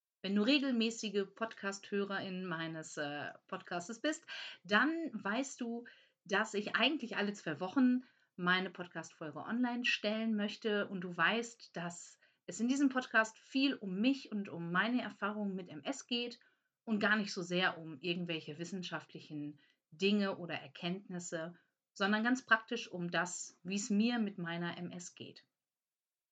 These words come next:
Und wenn du in der letzten Folge aufgepasst hast, dann weißt du, dass zwischen meiner letzten Folge und der heutigen Aufnahme eine Jugendfreizeit gestanden hat. Ich habe beim letzten Mal davon berichtet,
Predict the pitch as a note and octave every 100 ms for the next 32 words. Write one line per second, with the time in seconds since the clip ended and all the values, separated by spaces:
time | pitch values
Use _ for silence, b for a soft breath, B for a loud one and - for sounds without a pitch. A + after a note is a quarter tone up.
0 | _ _ _ _ _ _ _ - G3+ F#3+
1 | F3 D#3+ F#3+ - D#4 B3+ G3+ F3 E3 G#3
2 | - - G3 - G#3 G#3 - B B B
3 | - F3+ A#3+ D4 F#3 F#3+ B3+ - C4 C4+
4 | F#3+ E3+ E3+ - - D#4 D#4+ A#3+ F3 D#3
5 | E3+ F3 - G3+ - F3 E3+ E3+ F3 -
6 | C4+ D4+ - - D#3 C3+ A#3 C#4+ - E3+
7 | D#3 F#3 G#3+ - D#3 D3 D3+ F3+ B3 B3+
8 | B B _ D#3 D#3+ E3+ E3+ F3 E3+ G#3+
9 | A3+ G#3 - C#3 C3 - - C3 - B2+
10 | B2+ C3 B2+ - - _ _ _ _ _
11 | _ D4+ E4 B3 A3+ G#3 E3+ F3+ G3 G3+
12 | - F3 E3 D#3+ - F3+ F3+ F#3 G3+ -
13 | G3+